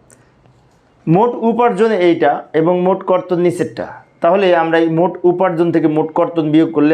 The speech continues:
আমরা নেট উপার্জন বা নেট বেতন পাবো। তাহলে এইটার সাথে এইটা বিয়োগ করে এখানে লিখব, এইটার সাথে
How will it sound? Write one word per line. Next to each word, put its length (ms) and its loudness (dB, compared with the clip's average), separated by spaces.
আমরা 200 -2
নেট 140 0
উপার্জন 460 0
বা 140 2
নেট 200 0
বেতন 300 0
পাবো। 200 -4
তাহলে 180 -2
এইটার 280 2
সাথে 220 0
এইটা 240 0
বিয়োগ 200 2
করে 160 2
এখানে 240 0
লিখব, 180 0
এইটার 220 0
সাথে 140 0